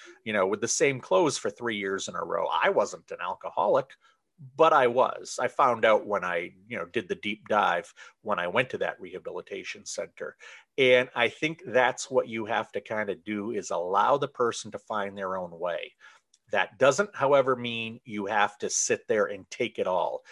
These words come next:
If this is getting ridiculous, if, if the guy or the girl is not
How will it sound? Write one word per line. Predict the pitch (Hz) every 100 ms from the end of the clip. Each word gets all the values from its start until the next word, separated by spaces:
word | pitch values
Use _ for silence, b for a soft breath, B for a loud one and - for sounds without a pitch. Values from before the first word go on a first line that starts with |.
| B B
If | 139 117 107 - 131
this | 143 - 170
is | 131 -
getting | 120 131 117
ridiculous, | 110 98 92 107 - 98 85 -
if, | 92 _ -
if | 113 - _ 117 110
the | 120 110
guy | 107 135 139 147
or | 131
the | 117
girl | 110 - 120 120
is | 107 -
not | 107